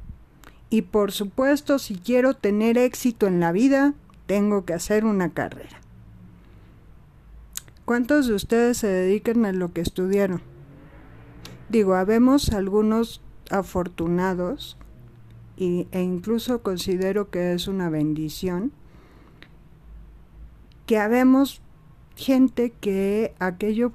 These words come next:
que estudiamos realmente nos deja ser productivos y podemos vivir a través de ello.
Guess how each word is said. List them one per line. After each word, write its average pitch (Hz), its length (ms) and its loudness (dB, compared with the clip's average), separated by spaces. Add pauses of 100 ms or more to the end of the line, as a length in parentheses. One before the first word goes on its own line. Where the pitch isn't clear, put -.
que 196 100 -4
estudiamos 214 760 -2
realmente 214 960 -4 (760)
nos 202 520 -2
deja 233 640 0 (360)
ser 202 360 -4
productivos 240 1160 -4 (800)
y 233 100 4
podemos 214 580 0
vivir 185 460 -2 (180)
a 185 120 -8
través 156 500 -6
de 208 240 0
ello. 185 240 -2